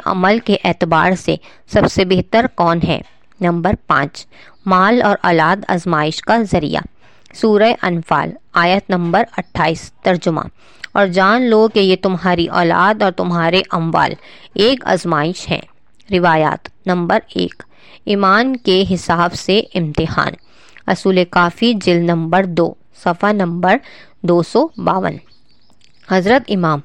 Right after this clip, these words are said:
صادق علیہ السلام نے فرمایا، "لوگوں میں سب سے زیادہ سخت امتحان انبیاء کا ہے، اس کے بعد جو ان سے قریب ہوں اور اس کے بعد جس کا رتبہ بلند ہو۔" نمبر دو، ایمان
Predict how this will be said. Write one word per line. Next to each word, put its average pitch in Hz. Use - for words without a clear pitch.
صادق -
علیہ 175
السلام 170
نے 185
فرمایا، 175
"لوگوں 202
میں 226
سب 208
سے 190
زیادہ 180
سخت -
امتحان 165
انبیاء 190
کا 165
ہے، 160
اس -
کے 190
بعد 180
جو 185
ان 214
سے 208
قریب 185
ہوں 190
اور 190
اس 180
کے 180
بعد 175
جس 185
کا -
رتبہ 196
بلند 175
ہو۔" -
نمبر 180
دو، 165
ایمان 190